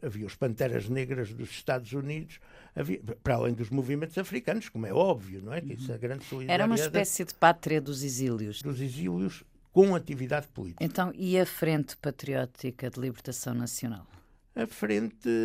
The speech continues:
Speaker 1: eu cheguei lá já depois de uma ruptura, que foi uma, uma ruptura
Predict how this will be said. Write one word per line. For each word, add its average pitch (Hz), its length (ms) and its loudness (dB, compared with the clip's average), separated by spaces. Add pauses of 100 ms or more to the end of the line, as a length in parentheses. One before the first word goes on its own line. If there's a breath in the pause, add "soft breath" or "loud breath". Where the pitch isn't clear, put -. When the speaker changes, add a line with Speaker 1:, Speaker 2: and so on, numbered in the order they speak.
(160)
Speaker 1:
eu 147 340 2
cheguei 143 340 -2
lá 139 240 2
já 127 220 -2
depois 131 580 -4
de 131 80 -6
uma 135 220 0
ruptura, 127 420 -4
que - 120 -8
foi 131 120 -6
uma, 110 320 -6 (540 loud breath)
uma 123 160 2
ruptura 117 760 2